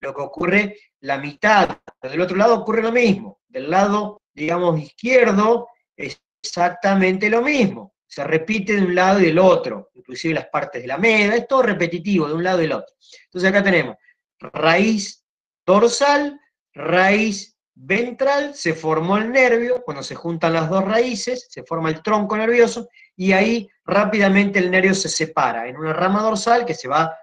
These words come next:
para todas las estructuras que están hacia arriba, y una rama ventral más grande que es para todas las estructuras que están para abajo.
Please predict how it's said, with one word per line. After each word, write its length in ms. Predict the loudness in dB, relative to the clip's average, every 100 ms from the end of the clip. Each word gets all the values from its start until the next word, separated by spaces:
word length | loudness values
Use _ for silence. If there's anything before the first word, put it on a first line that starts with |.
| _ _
para 320 | -2 -2 0
todas 380 | 6 8 8 6
las 100 | 4
estructuras 680 | 2 0 -6 -2 0 0 -2
que 120 | -10
están 440 | -4 -4 -4 -8 _ _ _ _ -10
hacia 300 | -8 0 2
arriba, 440 | 4 4 2 2 -4 -16 _
y 120 | -2
una 140 | 0
rama 320 | 2 2 2 4
ventral 420 | 2 2 -2 0
más 180 | 0 0
grande 340 | 0 -2 -4
que 140 | -4
es 100 | -4 -2
para 240 | -4 -2
todas 240 | 2 4 6
las 80 | 4
estructuras 520 | 2 -8 -4 -2 -2
que 100 | -4
están 180 | -6 -2
para 140 | 2
abajo. 320 | 4 2 -2